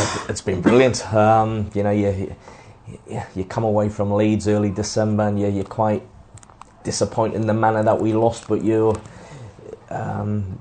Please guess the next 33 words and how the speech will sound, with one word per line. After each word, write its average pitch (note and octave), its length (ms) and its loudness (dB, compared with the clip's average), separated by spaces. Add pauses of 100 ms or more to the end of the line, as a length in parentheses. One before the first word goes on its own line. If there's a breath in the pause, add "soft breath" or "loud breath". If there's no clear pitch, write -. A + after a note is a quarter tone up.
(340)
you're G#2 220 2
looking G#2+ 240 0
forward G#2+ 320 0
to G#2+ 80 0
the G#2+ 80 2
games G#2+ 340 0
coming G#2+ 300 0
up. G#2 200 2
But G2+ 100 0
if G2+ 100 -8
you G#2+ 80 2
had G2+ 100 0
said G2+ 220 0
to G#2+ 100 -8
me, G2+ 300 0 (1000)
driving G2+ 440 -2
back G2 180 -6
from G2+ 160 -2
Leeds, G2 320 -2
you F#2+ 60 -2
know, G2 380 -2
um, G2 280 -6
we'll G2 100 -4
be F#2+ 80 -8
sitting - 300 -6
there G2+ 140 -2
first G2+ 320 -4
week G#2 160 -4
in G2+ 100 -4
New G#2 180 -2
Year G2 200 0
unbeaten, G2+ 480 -4 (640 loud breath)
uh, F#2+ 260 -10